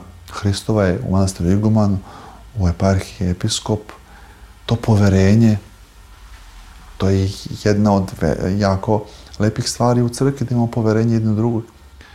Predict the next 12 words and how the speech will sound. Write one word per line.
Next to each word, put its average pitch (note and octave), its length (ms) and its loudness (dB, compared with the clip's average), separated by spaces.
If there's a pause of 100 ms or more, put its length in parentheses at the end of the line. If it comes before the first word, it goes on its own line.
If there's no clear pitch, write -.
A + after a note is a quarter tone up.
(320)
I A#2+ 80 0
onda C#3 200 6
te D3+ 220 0
sve E3 220 4
vidite F#3 340 4
kad C#3 180 2
to E3+ 140 2
počnemo E3+ 340 2
da B2 100 2
pričamo, A2+ 480 0
poverenje, G2 760 0 (240)
ljubav, F#2+ 440 0